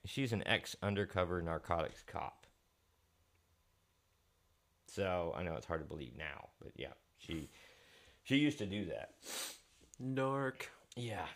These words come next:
Speaker 1: and, uh, so, you know, I was telling her about all this other stuff, and, and my stepdad, Mike, when he was still alive,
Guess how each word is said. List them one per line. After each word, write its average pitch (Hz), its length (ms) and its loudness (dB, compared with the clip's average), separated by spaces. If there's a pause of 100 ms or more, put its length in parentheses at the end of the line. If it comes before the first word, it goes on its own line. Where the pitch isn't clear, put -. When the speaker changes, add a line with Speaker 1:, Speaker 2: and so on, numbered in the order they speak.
(160)
Speaker 1:
and, 123 400 6
uh, 113 340 6
so, 113 560 8
you 110 80 2
know, 123 140 6
I 117 80 6
was 139 160 6
telling 104 260 6
her 104 80 6
about 104 160 6
all 104 160 8
this 104 220 2
other 95 160 4
stuff, 101 240 2
and, 104 220 2
and 101 100 2
my 92 100 6
stepdad, 104 640 4
Mike, 110 300 2
when 85 320 -2
he 95 80 -2
was 123 140 -4
still 85 140 2
alive, 80 300 2